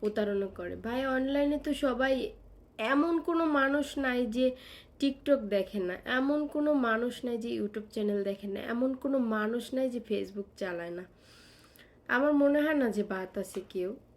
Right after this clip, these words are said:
যার হাতে ফোন আছে, বড় ফোন, সেই মনে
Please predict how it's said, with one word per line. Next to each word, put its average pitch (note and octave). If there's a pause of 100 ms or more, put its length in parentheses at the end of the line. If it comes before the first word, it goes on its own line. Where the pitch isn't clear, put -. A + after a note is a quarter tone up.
(120)
যার G#3+
হাতে A3
ফোন A3
আছে, G#3+ (500)
বড় A3
ফোন, A#3+
সেই B3+
মনে G3+